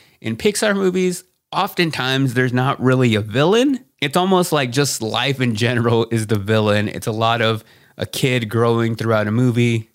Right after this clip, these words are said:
an animal, a car, or some other kind of character, learning a valuable lesson that's important for kids to learn.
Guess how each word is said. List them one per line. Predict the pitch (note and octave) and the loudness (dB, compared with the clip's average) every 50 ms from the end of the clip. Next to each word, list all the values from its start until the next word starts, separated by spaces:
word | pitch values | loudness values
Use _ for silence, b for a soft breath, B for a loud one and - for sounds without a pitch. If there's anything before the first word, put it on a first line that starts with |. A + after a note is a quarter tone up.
| _ _ _ | _ _ _
an | A2+ B2 G#2+ | -6 -4 -2
animal, | A2+ C3 C3 C3 C3 B2 B2 B2 B2 B2 A#2+ A2+ G2+ | -2 -2 0 0 0 2 2 2 4 2 2 0 -2
a | G#2 | -6
car, | - - A2+ G#2+ A2 A2+ A2+ A2+ G#2+ | -4 -2 0 2 2 2 2 0 -2
or | G#2 | -2
some | G2+ - C3 A#2 A#2 | -2 -2 -2 -2 -2
other | A#2+ A2 A#2 A2 | 0 0 -2 -4
kind | - - A2+ A2 A2 | -2 -4 -4 -2 -2
of | G#2+ G2+ - | -4 -4 -6
character, | - - - A#2+ A#2 A2 G#2+ G#2+ - A2+ G2+ G2+ G#2 G#2+ A2+ - _ _ _ _ _ _ _ _ | -12 -4 -2 0 0 0 -2 -2 -2 -2 -2 0 0 -2 -4 -6 _ _ _ _ _ _ _ _
learning | C3+ D3 D3+ D3+ C#3+ C#3 | 0 0 2 2 2 2
a | B2+ | 2
valuable | A#2+ B2+ B2+ B2+ C3+ C#3 C#3 C3+ C3+ C3+ B2+ | 0 0 -2 0 0 0 0 2 2 2 2
lesson | A#2 G#2 A2 A2 - - A#2 A#2 A2 | 2 2 2 0 0 0 0 0 0
that's | F#2 F#2+ - A2 | -2 -2 -2 -2
important | G2+ - - A2 F#2+ F2 G2+ - | -4 0 0 0 0 0 -2 -4
for | G#2+ | -4
kids | - - - E3+ F#3+ - - | -4 -2 -4 -4 -4 -4 -4
to | - A2+ | -4 -2
learn. | G#2+ A2 G#2+ G#2 G#2+ A2 A#2+ A#2+ | 0 2 2 2 2 2 0 -2